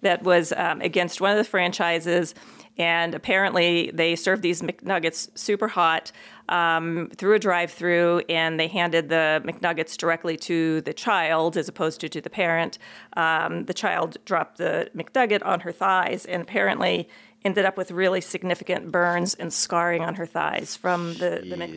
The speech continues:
Speaker 1: McNugget. <clears throat> Yeah, and so, you know, one of the things about this, a, a lot of people, well, a lot of people have some misconceptions about the coffee case, and I think we've talked about that a little bit, that it had to do with warning and how McDonald's knew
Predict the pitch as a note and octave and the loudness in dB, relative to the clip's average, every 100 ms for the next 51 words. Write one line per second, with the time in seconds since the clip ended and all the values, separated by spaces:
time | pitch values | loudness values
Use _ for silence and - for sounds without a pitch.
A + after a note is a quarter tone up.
0 | E3+ E3+ - - - D#4 A3 - - - | -8 -8 -8 -10 0 2 2 -2 -20 -20
1 | - - - - - - A3 F#3 F3 - | -20 -20 -20 -20 -6 2 4 4 2 2
2 | B3 B3+ D#4 - D4+ D4 F#4 A4+ E4 C4 | 2 4 0 2 4 4 4 0 0 0
3 | A#3+ G#3+ G3+ F#3+ E3 - G3+ A#3 B3 B3 | 2 0 2 2 2 2 4 4 2 -2
4 | A3 G#3 F#3 - - - C4+ C#4+ G3 A#3+ | 0 4 4 0 -8 2 2 2 0 -2
5 | D4 - F#3 F3+ - F3 F#3 - F#3+ F3 | -2 -2 -4 -4 -8 -4 -4 -4 -6 -6
6 | E3 D#3+ - D3 - G3+ G#3 G3 F#3 F3+ | -2 -2 -2 -8 -2 -2 -2 0 2 2
7 | F3+ G3 - A#3+ A#3+ F3+ G3+ F3 - F3 | 0 -4 -4 0 0 0 -2 -2 -2 -2
8 | E3 E3+ E3+ E3 E3 E3 E3 E3+ - D#3+ | -2 0 0 2 2 0 0 -6 -4 -4
9 | D#3+ E3+ E3 E3+ E3 - F3 E3+ E3 D#3+ | -6 -4 -4 -2 -4 -6 -4 -2 -2 -2
10 | E3 D#3+ F#3+ G#3 - - E3+ F3 E3+ F3+ | -4 -6 -4 -4 -4 -2 -2 -2 -6 -6
11 | F3 E3+ | -2 0